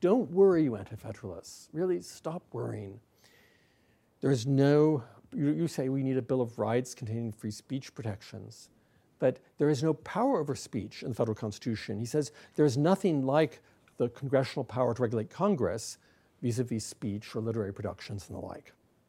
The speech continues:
So it's not, even with an expanded power over con-, over commerce, it's not clear to me that Congress has a lawful power over speech. So to ask them to act in that regard seems to me unprincipled. I certainly would not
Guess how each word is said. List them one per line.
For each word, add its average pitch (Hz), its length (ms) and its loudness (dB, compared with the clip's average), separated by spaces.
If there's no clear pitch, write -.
So 151 500 2
it's - 160 -2
not, 208 240 6
even 220 240 4
with 156 120 4
an 156 80 4
expanded 139 680 0
power 120 420 2
over 113 160 -2
con-, 156 340 -4
over 117 260 2
commerce, 123 580 -2
it's - 160 -10
not 143 200 -2
clear 131 180 0
to 123 80 -4
me 113 160 -2
that 113 120 -6
Congress 127 680 -4
has 120 160 -2
a 123 40 0
lawful 120 460 0
power 95 480 -4
over 107 120 -4
speech. - 420 -4
So - 120 -8
to 117 200 -2
ask 160 300 -2
them 135 120 -4
to - 180 -6
act 175 280 -6
in 135 80 -6
that 107 160 -10
regard 95 420 -6
seems 120 240 -4
to - 120 -10
me 107 80 -2
unprincipled. 101 680 -6
I 107 120 0
certainly 92 320 -6
would 90 100 -10
not - 160 -10